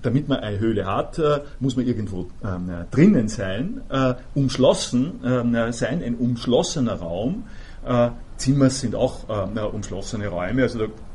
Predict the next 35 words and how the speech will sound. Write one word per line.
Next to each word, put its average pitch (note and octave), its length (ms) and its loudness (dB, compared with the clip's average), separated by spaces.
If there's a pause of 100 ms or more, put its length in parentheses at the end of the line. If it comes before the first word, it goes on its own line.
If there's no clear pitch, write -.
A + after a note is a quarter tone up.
(140)
müsste A#2 240 -2
man A2 80 -2
natürlich, G2 600 -2
äh, A2 60 -2
äh, F#2 200 -2 (1200)
äh, A#2 240 -6
noch B2 220 -2
differenzierter B2 640 0
sein, A#2 380 -2 (240)
aber B2 100 -6
lassen - 240 0
wir C3 80 2
das C3 140 -4
mal A2+ 260 -2
an A2+ 180 -6
dieser, A#2+ 260 -4
an A2+ 220 -6
der G#2 120 -4
Stelle. B2+ 320 -2
Und D3+ 240 -4
in D#3+ 120 2
der C3 160 2
Regel, C3 640 2 (500)
äh, C3+ 240 4 (200)
gibt D3 300 -2
es, C3+ 260 2
äh, A#2 320 2 (300)
ist C3 160 0
es A#2+ 100 -2
auch G#2+ 160 -4
so, B2 520 0 (220)
äh, A#2 320 2
dass A#2 300 -4
Höhlen, D3 580 4 (240)
äh, B2 200 0